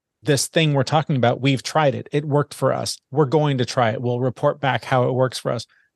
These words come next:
And so that was really the genesis of it, is we just thought, you know, these are things we're already interested in anyways. So,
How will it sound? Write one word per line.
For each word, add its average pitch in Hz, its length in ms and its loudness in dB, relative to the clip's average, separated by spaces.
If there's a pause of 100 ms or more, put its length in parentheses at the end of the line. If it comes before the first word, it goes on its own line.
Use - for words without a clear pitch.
(160)
And 135 140 -4
so 143 80 4
that 170 140 2
was 143 140 2
really 143 220 2
the 113 120 -2
genesis 139 440 -2
of 110 140 -8
it, 110 80 -6
is 110 160 -6
we 120 80 0
just 117 180 -2
thought, 120 300 0
you 120 80 -6
know, 110 120 0
these 143 200 0
are 170 40 4
things 143 240 2
we're 131 140 0
already 139 340 2
interested 127 360 -2
in 110 120 2
anyways. 104 420 0
So, 120 280 0